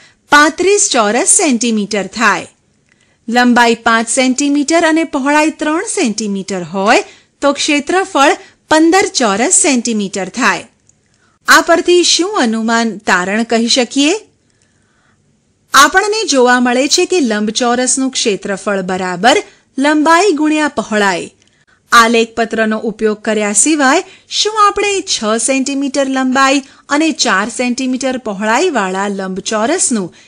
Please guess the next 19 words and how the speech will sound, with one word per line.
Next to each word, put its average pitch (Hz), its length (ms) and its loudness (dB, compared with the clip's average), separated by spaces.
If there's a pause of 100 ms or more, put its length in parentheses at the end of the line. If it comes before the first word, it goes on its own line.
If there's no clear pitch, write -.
(140)
ક્ષેત્રફળ 311 800 -2
શોધી 208 520 -4
શકીએ? 320 360 -2 (800)
હા, 208 300 2 (500)
એ 214 140 2 (100)
શક્ય 370 500 -2
છે. 226 220 0 (880)
આપણને 359 580 2
જોવા 220 360 2
મળે 220 300 0
છે 233 220 2
કે 190 240 -2
લંબચોરસનું 285 960 0
ક્ષેત્રફળ 214 840 -2 (300)
લંબાઈ 285 560 2
ગુણ્યા 294 480 -2
પહોળાઈ 185 500 -2 (320)
બરાબર 214 520 2 (340)
છ - 100 -2